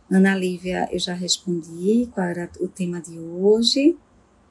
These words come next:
E eu acho que não tem mais dúvida, né? Uma live sobre esporotricose. Tá certo, Fabrício, vamos fazer sim. A gente tem, Fabrício, um, um podcast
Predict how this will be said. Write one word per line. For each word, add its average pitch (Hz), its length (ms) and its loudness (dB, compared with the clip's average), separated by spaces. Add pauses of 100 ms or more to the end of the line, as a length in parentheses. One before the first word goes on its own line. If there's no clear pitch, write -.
(640)
E 220 60 6
eu 254 140 6
acho 226 200 0
que 233 100 -4
não 247 120 0
tem 233 220 0
mais 240 260 -2
dúvida, 190 480 0
né? 190 340 -4 (840)
Uma 208 160 6
live 202 240 4
sobre 196 200 0
esporotricose. 185 920 -4
Tá 214 160 0
certo, 190 360 0
Fabrício, 175 440 -6
vamos 190 240 -2
fazer 202 260 -2
sim. 180 380 -2 (420)
A 202 100 6
gente 240 320 6
tem, 208 460 0
Fabrício, 185 760 -6
um, 190 800 -2 (720)
um 196 120 4
podcast 220 960 2